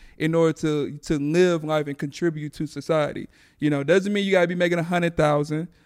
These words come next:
but as long as you, as your man, you can stand on your own two feet, you can take care of yourself, you can get to point A to point B, you can, you know, if you wanna travel, you can travel. You are not asking anybody for money repeatedly. You know, you are not struggling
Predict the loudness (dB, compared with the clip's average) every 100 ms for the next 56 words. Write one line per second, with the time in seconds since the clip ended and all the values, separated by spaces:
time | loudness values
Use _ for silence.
0 | _ 0 2 2 0 -2 0 2 4 2
1 | 2 0 0 0 -2 0 0 -2 -2 -6
2 | -4 -4 -4 -6 -4 -2 -2 -2 -2 -2
3 | -4 -4 -8 -8 -8 -4 -6 0 0 2
4 | 0 0 0 -2 -6 -6 -6 -6 -10 -4
5 | -2 -2 -4 -8 -4 -2 -2 -2 -8 _
6 | -6 -4 -6 -6 -6 -4 -2 -2 -4 -6
7 | 0 0 0 4 4 4 0 -4 -2 8
8 | 10 10 8 0 -2 0 0 0 -6 -6
9 | 0 0 0 -2 -4 -4 -4 -2 0 0
10 | 0 -2 -4 -2 -2 -4 -4 -8 0 4
11 | 6 6 6 2 -2 -6 _ _ 0 2
12 | 2 2 2 2 0 -4 -6 -12 0 8
13 | 8 8 2 -2 -2